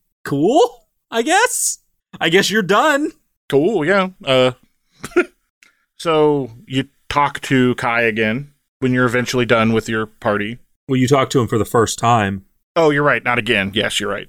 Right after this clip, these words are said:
Speaker 2: Talk to him for the first time 'cause you couldn't talk to him before because he was out on the fishing trip.
Speaker 1: Yeah.
Speaker 2: And try to explain the situation, and he's like, "That's not me. I don't know what you're talking, I mean, I'm Kai, but you got the wrong guy. That was my grandpa." And my first thought was,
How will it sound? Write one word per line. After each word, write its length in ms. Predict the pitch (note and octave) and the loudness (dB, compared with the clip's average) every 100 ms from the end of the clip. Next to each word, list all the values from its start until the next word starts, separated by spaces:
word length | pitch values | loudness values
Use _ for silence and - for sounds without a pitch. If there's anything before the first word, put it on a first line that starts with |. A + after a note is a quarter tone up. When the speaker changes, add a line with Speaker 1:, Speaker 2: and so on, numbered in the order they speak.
| - | -8
Speaker 2:
Talk 200 | - D3 | -2 0
to 60 | D3 | 0
him 60 | |
for 80 | C3+ | 0
the 80 | B2+ | 0
first 180 | C#3 - | 0 0
time 160 | C#3 | -2
'cause 120 | A#2+ A2+ | -2 -4
you 60 | |
couldn't 240 | - A2+ A2+ | -4 -2 -2
talk 180 | A2+ | -2
to 60 | - | -2
him 60 | A2+ | -4
before 320 | - C#3+ A#2+ | 0 2 2
because 260 | G#2 A#2+ | 0 -4
he 60 | B2 | -2
was 160 | A#2 A2 | -2 2
out 200 | G#2 G2+ | 2 0
on 100 | G2+ | -4
the 60 | |
fishing 280 | - G#2 G2+ | -6 -10 -14
trip. 200 | - - _ _ _ _ | -18 -20 _ _ _ _
Speaker 1:
Yeah. 380 | B2+ A#2 G2 F2+ | 0 2 0 -2
Speaker 2:
And 300 | D3 C#3+ C#3 | 0 0 0
try 180 | D#3 D3 | 0 0
to 100 | C#3 | 0
explain 640 | B2 - D3 C#3 C3+ C3 | -2 -2 2 2 2 2
the 220 | C3+ C3 | 0 0
situation, 640 | C3 C#3+ C#3 C#3 C#3+ B2+ B2 | 0 0 2 2 2 0 -2
and 120 | B2 | 0
he's 120 | A#2+ | 2
like, 160 | B2 G#2+ | 0 0
"That's 280 | C3 F#3+ F3 | -2 -2 0
not 200 | F3+ D3 | -2 0
me. 160 | C#3 | -2
I 60 | C#3 | 0
don't 120 | C#3 | 2
know 60 | C#3 | 2
what 60 | C#3 | 0
you're 60 | |
talking, 300 | C#3+ C3+ - | -2 -4 -2
I 40 | C3 | -4
mean, 160 | A#2 - - | -4 -6 -6
I'm 180 | C3+ D3+ | -4 -4
Kai, 420 | D3 G#3 C#3+ A#2+ | 0 0 2 0
but 140 | A#2 B2+ | -2 -4
you 60 | A#2+ | 0
got 200 | C3 C3+ | 0 0
the 80 | |
wrong 260 | C#3 C3+ B2+ | 0 0 2
guy. 540 | D3 C3+ A#2 A2 G#2 - _ _ - | 2 4 2 -2 -4 -10 _ _ 0
That 160 | C3+ | 0
was 100 | B2 | 2
my 120 | B2 | 0
grandpa." 380 | A2+ A#2 A2+ C#3 | 0 -2 0 0
And 80 | E3 | 0
my 80 | E3+ | 0
first 280 | - D4+ - | 0 -2 2
thought 220 | F#3 D#3 | 2 4
was, 260 | C#3+ B2+ | 0 -2